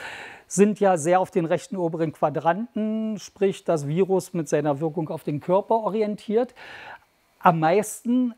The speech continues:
aus menschlichen Gründen wehren sich die Plural-, die pluralistische Ebene dagegen und, äh, und natürlich auch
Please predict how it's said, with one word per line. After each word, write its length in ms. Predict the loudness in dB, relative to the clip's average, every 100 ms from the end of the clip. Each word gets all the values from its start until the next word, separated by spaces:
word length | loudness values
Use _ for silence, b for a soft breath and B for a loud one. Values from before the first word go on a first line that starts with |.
| 0
aus 300 | 0 0 0
menschlichen 640 | 0 0 0 -2 -2 -2
Gründen 1400 | 2 4 2 -2 -4 -2 -2 -2 -4 -4 -6 -6 -6 -4 2
wehren 320 | 4 4 0
sich 180 | -4 -4
die 120 | -8
Plural-, 640 | -2 0 2 2 2 -4
die 240 | -6 -6 -8
pluralistische 760 | -4 0 0 0 -4 -6 -4
Ebene 360 | -2 0 0 0
dagegen 520 | 0 0 -2 -2 -2 2
und, 280 | 2 2 -4 B B B B 0
äh, 240 | 2 2 -2 b b b _ _ _ _ _ _ _ -20 _ _
und 220 | 4 4 4
natürlich 600 | 0 2 2 2 -2 2
auch 280 | 0 0